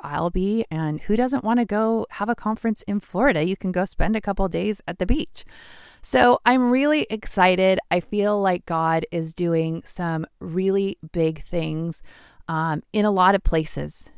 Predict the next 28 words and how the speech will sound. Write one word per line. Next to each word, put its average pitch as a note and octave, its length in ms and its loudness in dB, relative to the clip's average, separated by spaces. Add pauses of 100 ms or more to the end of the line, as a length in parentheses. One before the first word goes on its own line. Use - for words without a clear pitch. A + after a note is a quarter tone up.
(100)
You E3+ 140 -4
know, D#3 160 -2
in E3 140 -6
a E3 80 -4
lot E3 260 2
of E3+ 80 0
ways, D#3+ 320 0
I D#3+ 100 -2
see E3+ 240 -6
him D#3+ 200 -6
working, D#3+ 380 -6
and D#3 140 -2
there's D#3 180 -6
so F3+ 220 -2
many F3 220 -2
amazing E3 540 -4
groups D#3+ 420 -4
and D#3+ 80 -6
amazing D#3+ 480 -4
people D#3 480 -4 (380)
that D#3+ 320 2
are D#3 180 2
coming E3+ 400 -4
together D3+ 640 -2
in D#3 420 -4
this D#3 300 -6
country D3+ 580 -4
and, D3 480 -6